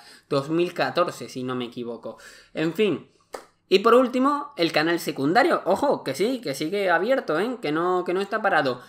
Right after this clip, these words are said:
Ahí voy a seguir subiendo Overwatch, Overwatch, ya sé que se pronuncia Overwatch, pero a mí me gusta darle ese toque personal. Overwatch, cojones.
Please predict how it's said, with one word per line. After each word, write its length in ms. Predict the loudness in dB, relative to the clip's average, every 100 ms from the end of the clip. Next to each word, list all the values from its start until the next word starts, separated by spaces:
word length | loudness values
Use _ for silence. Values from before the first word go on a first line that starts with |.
| -10
Ahí 160 | 0 2
voy 140 | 4
a 60 | 0
seguir 220 | 0 -4 -4 -4
subiendo 560 | -2 2 4 2 4
Overwatch, 600 | 4 6 6 6 4 4 -8 _ _ _ _
Overwatch, 600 | 4 6 6 6 2 2 -2
ya 140 | -2
sé 120 | 0 -2
que 100 | -2
se 120 | -2
pronuncia 460 | -2 0 0 -2 4
Overwatch, 600 | 4 4 4 4 4 0
pero 180 | 0 2
a 60 | 2
mí 80 |
me 120 | 0 -4
gusta 240 | -4 0
darle 320 | 0 0 -4
ese 240 | -4 -4 0
toque 360 | 0 2 -2
personal. 760 | -2 -4 -6 -8 -2 -2 -2 -6 -14 -20 2
Overwatch, 580 | 4 6 4 0 -4 -8 0
cojones. 580 | 0 4 2 2 -6